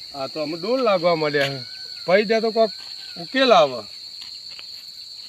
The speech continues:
કાલે જો હું દાઢીઓ કરી દઉં અને ગમે તે કરીને કપા પૈ દેવા પડશે. કેમ કે વરસાદ તો આજે એક મહિનો થવાયો તો એ સોટોય પડ્યો નહીં. આ છોડનું બધું આ ડોલ લાગી લાગી રોકા પડવા માંડ્યા છે. આ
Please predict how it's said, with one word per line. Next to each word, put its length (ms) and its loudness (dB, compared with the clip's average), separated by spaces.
કાલે 280 -2
જો 160 -6
હું 320 -2
દાઢીઓ 360 2
કરી 140 -2
દઉં 360 2
અને 160 -8
ગમે 260 -4
તે 100 -6
કરીને 360 -6
કપા 320 -2
પૈ 180 -2
દેવા 300 2
પડશે. 300 -6
કેમ 260 -6
કે 200 -8
વરસાદ 340 -2
તો 120 -4
આજે 160 -2
એક 100 -8
મહિનો 340 -2
થવાયો 380 0
તો 80 -8
એ 300 -2
સોટોય 520 -6
પડ્યો 420 0
નહીં. 380 0
આ 120 4
છોડનું 380 2
બધું 400 8
આ 40 10
ડોલ 320 6
લાગી 260 8
લાગી 480 6
રોકા 360 2
પડવા 280 0
માંડ્યા 260 -2
છે. 180 -2
આ 80 -2